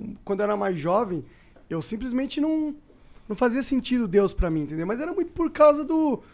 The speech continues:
do que disseram pra mim que era Deus, entendeu? Até eu ter esse entendimento de a-, que é uma necessidade de eu estar acreditando que existe algo maior do que só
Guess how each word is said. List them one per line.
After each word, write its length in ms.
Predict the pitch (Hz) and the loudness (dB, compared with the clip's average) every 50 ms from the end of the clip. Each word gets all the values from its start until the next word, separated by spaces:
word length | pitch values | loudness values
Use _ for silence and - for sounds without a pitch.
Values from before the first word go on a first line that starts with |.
| - - - - - - | -20 -20 -20 -20 -16 -8
do 120 | - 247 - | -6 -6 -4
que 160 | - - 285 | 0 2 0
disseram 680 | 285 269 202 175 165 - - - 262 262 294 302 302 | 2 0 -4 -8 -8 -6 0 2 4 6 6 6 6
pra 140 | - 254 240 | 4 2 2
mim 160 | 233 247 254 | 2 2 0
que 200 | - - - 220 | 0 -2 0 0
era 220 | 220 214 220 214 196 | 2 2 2 0 -2
Deus, 280 | 151 165 165 156 139 | -2 -2 -4 -4 -4
entendeu? 360 | 135 135 135 151 170 180 202 - | -6 -8 -8 -6 -4 -4 -4 -2
Até 260 | - 196 196 - 294 | -2 -2 0 2 0
eu 140 | 302 339 320 | 0 0 0
ter 120 | 330 - 262 | -2 -2 -4
esse 360 | 262 - - - 233 202 - - - - - - | -4 -4 -4 -4 -6 -6 -6 -10 -16 -12 -6 -6
entendimento 640 | 208 196 220 220 208 180 196 190 196 214 220 214 - | -4 -2 -2 -2 -2 -2 -2 0 2 2 0 0 -2
de 140 | 165 170 190 | -2 0 0
a-, 120 | - - - - - - | 0 -2 -6 -18 -8 0
que 120 | - 208 | 2 4
é 80 | 208 214 | 4 4
uma 160 | 214 214 214 | 4 2 2
necessidade 840 | 208 208 - 208 - - 175 160 196 196 214 226 226 180 160 160 135 - - - - - - | 0 0 -2 -6 -10 -10 -6 0 2 2 4 4 2 0 -2 -4 -6 -8 -12 -20 -20 -20 -8
de 100 | - 196 | -2 0
eu 40 | 202 | 0
estar 440 | 202 196 - - - 202 196 196 190 | 0 0 -4 -4 0 2 4 4 2
acreditando 560 | 196 196 202 185 180 185 - 208 202 196 180 | 0 -4 -6 -10 -10 -6 -2 -2 -2 -2 -2
que 140 | 185 - 196 | -6 -8 -8
existe 400 | 180 175 175 175 233 226 - - | -6 -6 -4 -4 -4 -4 -2 -2
algo 240 | 226 202 190 185 185 | 0 0 0 -2 -4
maior 680 | 160 175 170 165 180 180 180 190 196 196 202 202 190 170 | -4 -4 -4 -2 0 0 2 4 6 6 6 4 4 0
do 100 | 160 156 | -6 -10
que 140 | - - - | -12 -14 -12
só 320 | - - 185 180 160 - | -4 -2 0 0 0 -2